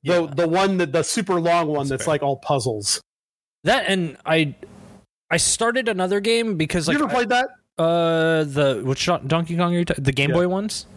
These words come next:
Speaker 1: Yeah.
Speaker 2: No, I haven't.
Speaker 1: Okay, I'm gonna
Speaker 2: You know
Speaker 1: suggest
Speaker 2: what?
Speaker 1: for y-, for your backlog,
Speaker 2: Uh-huh.
Speaker 1: look, it's just called Donkey Kong, and it starts, and you're like, "This is just the fucking arcade Donkey Kong," and you get through
Speaker 2: Mm-hmm.
Speaker 1: those four levels, and you're like, "What?" And then it's about eighty more levels, and they're all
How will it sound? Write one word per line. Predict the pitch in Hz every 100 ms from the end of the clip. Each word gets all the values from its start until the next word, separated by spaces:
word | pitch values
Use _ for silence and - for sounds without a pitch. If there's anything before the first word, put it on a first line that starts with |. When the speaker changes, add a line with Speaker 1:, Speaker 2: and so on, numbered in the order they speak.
| - -
Speaker 1:
Yeah. | 143 104 - _ -
Speaker 2:
No, | 185
I | 139
haven't. | 117 131 98 67 - - - - -
Speaker 1:
Okay, | 190 170 -
I'm | 165 208
gonna | 254
Speaker 2:
You | 339
know | 339
Speaker 1:
suggest | 156 190 226
Speaker 2:
what? | 302 - 190
Speaker 1:
for | 196
y-, | 190 208 -
for | 202
your | 226 214
backlog, | - 190 240 254 262 - -
Speaker 2:
Uh-huh. | 156 127 110 131
Speaker 1:
look, | 185 208 269
it's | 240 -
just | 226 247 -
called | 247 226 214 196 139
Donkey | 214 220 190
Kong, | 151 156 135 107 110
and | 143 156
it | 151
starts, | - 254 233 -
and | 175
you're | 165
like, | 175 160
"This | 135 247
is | 311
just | 190 214 -
the | 185
fucking | 190 180 185
arcade | 175 190 180
Donkey | 185 214 208
Kong," | 143 139 131
and | 135
you |
get | 180 123
through |
Speaker 2:
Mm-hmm. | 185
Speaker 1:
those | 180
four | - 185
levels, | 180 170 143
and |
you're | 147
like, | 127
"What?" | 123 170 254 - - - -
And | 165 175
then | 294 330 240 226 - -
it's | 165
about | 190 190 190 -
eighty | 285 311 294
more | 262 247
levels, | 220 220 196 156
and | 185 160
they're | 165
all | 214 233